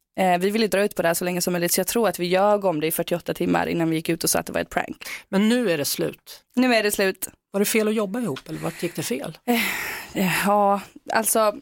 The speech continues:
Speaker 1: jag skulle inte rekommendera att jobba ihop med sin partner, trots att jag, det var den regeln jag hade. Men jag, både jag och Oliver var väldigt drivna och engagerade. Vi liksom var i samma bransch. Jag tänkte att det här kanske blir en bra idé ändå. Men det slutade alltid med att man är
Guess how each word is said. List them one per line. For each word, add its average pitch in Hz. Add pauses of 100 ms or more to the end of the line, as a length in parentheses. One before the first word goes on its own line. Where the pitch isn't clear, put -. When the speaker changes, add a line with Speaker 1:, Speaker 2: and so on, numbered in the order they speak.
(1600)
Speaker 1:
jag 202
skulle 190
inte 180
rekommendera 170
att 165
jobba 165
ihop 160
med 165
sin 165
partner, 165
trots -
att 185
jag, - (100)
det 196
var 190
den 202
regeln 165
jag 165
hade. 180
Men 180
jag, 180
både 180
jag 202
och 202
Oliver 170
var 175
väldigt 175
drivna 160
och 160
engagerade. 160
Vi 185
liksom 330
var 220
i 185
samma 180
bransch. 220
Jag 185
tänkte 185
att 165 (380)
det -
här -
kanske 302
blir 160
en 277
bra -
idé -
ändå. - (560)
Men 208
det 220
slutade 226
alltid 180
med 170
att -
man 175
är 160